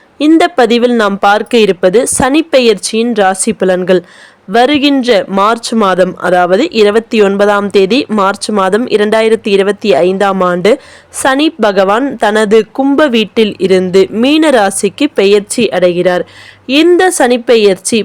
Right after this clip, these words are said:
பன்னிரண்டு ராசிகளுக்கும் எப்படி இருக்கப் போகிறது என்பதை பற்றி நாம் விரிவாக பார்ப்போம், வாருங்கள். மேஷ ராசி அன்பர்களுக்கு இதுவரை உங்கள் ராசிக்கு பதினொன்றாம் இடத்தில் இருந்து வந்த சனி பகவான் இப்பொழுது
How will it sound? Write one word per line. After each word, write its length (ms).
பன்னிரண்டு 600
ராசிகளுக்கும் 840
எப்படி 460
இருக்கப் 400
போகிறது 560
என்பதை 440
பற்றி 420
நாம் 300
விரிவாக 600
பார்ப்போம், 680
வாருங்கள். 560
மேஷ 460
ராசி 480
அன்பர்களுக்கு 720
இதுவரை 560
உங்கள் 400
ராசிக்கு 680
பதினொன்றாம் 760
இடத்தில் 440
இருந்து 340
வந்த 300
சனி 300
பகவான் 520
இப்பொழுது 580